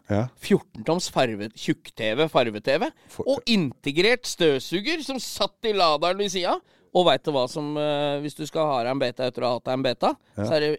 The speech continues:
Speaker 2: elektriske bakseter, så du kan bare legge helt
Speaker 1: Le-,
Speaker 2: ned som en seng bak.
Speaker 1: bzz, sier det, så vips så er det, og det tok litt tid, så hun rakk å ta seg en tur på galen-, gelendere først.
Speaker 2: Ja, ja, ja.
Speaker 1: Ja.
Speaker 2: Nei, jeg mener, det er jo overlegen beste bilen å få
Speaker 1: Ja.
Speaker 2: seg en beta i. En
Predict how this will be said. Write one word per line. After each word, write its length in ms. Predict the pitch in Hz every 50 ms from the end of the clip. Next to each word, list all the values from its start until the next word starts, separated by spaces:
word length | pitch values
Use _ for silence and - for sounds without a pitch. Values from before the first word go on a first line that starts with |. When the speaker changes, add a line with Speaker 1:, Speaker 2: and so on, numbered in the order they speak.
| -
Speaker 2:
elektriske 560 | 160 135 120 113 107 - - 117 120 - - 131
bakseter, 520 | 123 107 104 - - - 101 107 - - -
så 100 | - 175 160
du 40 | 156
kan 120 | 165 165
bare 140 | 156 147 143
legge 180 | 143 131 127 131
helt 220 | 131 135 120 120 107
Speaker 1:
Le-, 60 | -
Speaker 2:
ned 80 | 127 -
som 100 | 139 143
en 80 | 143 135
seng 400 | - - - 95 101 107 151 156
bak. 160 | 147 123 107 170
Speaker 1:
bzz, 240 | 165 160 151 143
sier 220 | 127 - 127 117 104
det, 140 | 107 110 101
så 180 | - - 117 110
vips 360 | 101 120 127 - - - - -
så 80 | 135 123 110
er 60 | 107
det, 80 | 120 127
og 60 | 120
det 100 | 131 -
tok 220 | - 160 - - 156
litt 180 | 160 151 -
tid, 220 | - 170 190 214 196
så 560 | - - 165 147 147 143 143 139 139 135 131 120 - _ _ _ _ _
hun 120 | 139 143
rakk 180 | 135 120 - -
å 80 | 196 185
ta 140 | 165 147 120
seg 140 | - 147 143
en 60 | 139
tur 180 | - 127 123 117
på 140 | - - 135
galen-, 400 | 131 117 98 92 98 98 107 117 120 123
gelendere 520 | 120 123 120 110 98 101 110 131 165 180 -
først. 240 | 220 - - - -
Speaker 2:
Ja, 240 | - 107 135 131 131
ja, 200 | 151 131 117 110
ja. 140 | - 117 90
Speaker 1:
Ja. 20 |
Speaker 2:
Nei, 160 | 120 151 185 226
jeg 160 | 226 214 226
mener, 220 | 233 208 196 208 202
det 120 | 175 185
er 180 | 180 170 170 175
jo 20 | - _ - 185 175 165 151 131 120 110
overlegen 420 | 107 123 127 131 135 143 156 156
beste 300 | 143 147 123 - - 131
bilen 160 | 123 120 120
å 60 | 127
få 100 | - 117
Speaker 1:
Ja. 60 | 107 90
Speaker 2:
seg 80 | 120
en 60 | 123
beta 240 | 123 113 104 - 110 113
i. 80 | 123 127 95
En 160 | 120 123 127